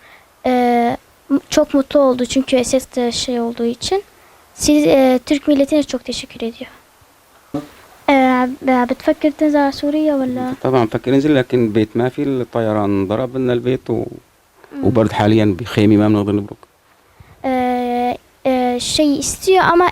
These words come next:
Speaker 1: ev yok. Yıkıldığı için yani nereye oturacağız diye düşünüyor. Çadırda ama çok soğuk olduğu için oturamaz.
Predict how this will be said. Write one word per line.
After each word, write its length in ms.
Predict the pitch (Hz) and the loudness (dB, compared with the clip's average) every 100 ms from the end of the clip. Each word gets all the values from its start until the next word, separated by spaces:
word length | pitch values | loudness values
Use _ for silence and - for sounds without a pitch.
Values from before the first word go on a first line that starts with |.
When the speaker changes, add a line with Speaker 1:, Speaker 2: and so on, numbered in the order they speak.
| - | 2
Speaker 1:
ev 240 | 294 277 | 0 0
yok. 380 | 247 226 - - | -6 -6 -10 -10
Yıkıldığı 340 | 285 294 277 | -4 -4 0
için 480 | 320 277 - 285 294 | 0 -2 -2 0 0
yani 420 | 254 240 240 240 - _ | 0 -2 -2 -6 -8 _
nereye 420 | 277 302 311 285 | 2 4 4 4
oturacağız 500 | 262 277 262 269 262 | 2 -4 -6 -6 -6
diye 180 | 262 247 | -6 -8
düşünüyor. 480 | - - 254 262 330 - - _ | -8 -8 -4 -4 -4 -8 -20 _
Çadırda 460 | - 302 311 311 339 | 0 2 2 0 2
ama 240 | 349 349 311 | 2 0 -2
çok 220 | - 285 | -4 -4
soğuk 280 | - 277 269 | 0 -2 0
olduğu 180 | 262 269 | -2 -2
için 320 | 269 - 269 - | -6 -4 -6 -4
oturamaz. 560 | 269 262 240 240 - | -10 -6 -6 -8 -12